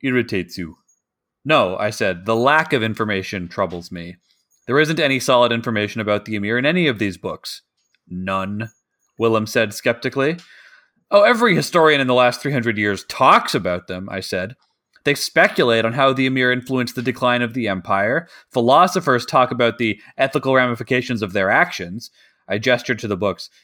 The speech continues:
"That tells me what people think about the Emir. It doesn't tell me anything about the Emir themselves."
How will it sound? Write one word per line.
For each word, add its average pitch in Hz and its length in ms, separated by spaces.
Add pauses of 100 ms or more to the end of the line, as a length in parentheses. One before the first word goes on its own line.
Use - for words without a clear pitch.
(200)
"That 185 180
tells 208 220
me 170 80
what 151 160
people 131 260
think 202 300
about 147 340
the 107 140
Emir. 95 320
It 143 80
doesn't 165 320
tell 160 140
me 143 120
anything 120 580 (160)
about 165 260
the 196 80
Emir 196 260
themselves." 196 760